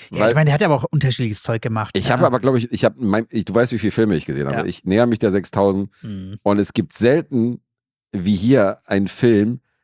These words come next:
Speaker 2: der so fern ab ist von dem Regisseur oder
Speaker 1: Okay.
Speaker 2: von den, von den, äh,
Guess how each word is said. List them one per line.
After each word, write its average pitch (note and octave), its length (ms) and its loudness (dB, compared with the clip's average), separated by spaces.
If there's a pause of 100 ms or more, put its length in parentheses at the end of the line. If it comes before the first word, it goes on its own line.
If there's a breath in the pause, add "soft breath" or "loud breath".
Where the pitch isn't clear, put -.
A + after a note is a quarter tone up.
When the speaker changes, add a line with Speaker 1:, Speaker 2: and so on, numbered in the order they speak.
(680)
Speaker 2:
der F#2+ 180 2
so B2 240 2
fern G#2+ 280 0
ab F2+ 220 -4
ist E2+ 140 -2
von F2 120 -4
dem E2 120 0
Regisseur E2+ 600 0
oder F2 140 2
Speaker 1:
Okay. E2+ 120 0
Speaker 2:
von G2 120 0
den, G2 180 -2
von F#2+ 240 -2
den, F2+ 280 -2
äh, F2 220 0